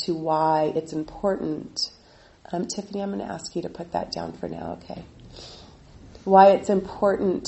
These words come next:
to, um, be able to see everybody's face. Because you all have experienced kids that hide, kids that sit in the back, you know, that really don't participate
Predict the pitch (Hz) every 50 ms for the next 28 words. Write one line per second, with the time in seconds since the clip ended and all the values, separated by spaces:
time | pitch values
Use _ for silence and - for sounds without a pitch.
0 | - - 180 160 156 156 156 156 156 - - - 160 160 156 147 151 151 147 147
1 | 147 - - - - - - - - 185 170 165 170 170 170 - - - - -
2 | 175 165 - 156 147 160 165 165 160 156 156 147 - - - 143 139 - - -
3 | - - - - - - - - - - - 180 175 190 190 185 202 196 - -
4 | - 196 196 208 214 214 226 214 208 185 185 - - - 175 170 170 170 165 165
5 | 147 - - - - - - - - - - - - 190 160 160 160 - 170 175
6 | 170 - 160 147 139 131 143 156 156 - - - - _ - _ _ - - -
7 | - - - - - - - - - 190 170 156 160 - - 180 165 160 - -
8 | - 160 - 165 175 180 180 180 151 143 143 139 - - - - - - - -
9 | - - - - - 185 175 165 160 165 - 160 160 175 180 175 175 180 170 170
10 | - 165 156 156 151 156 - - 180 165 - - - - - 175 170 - - 78
11 | 78 - - -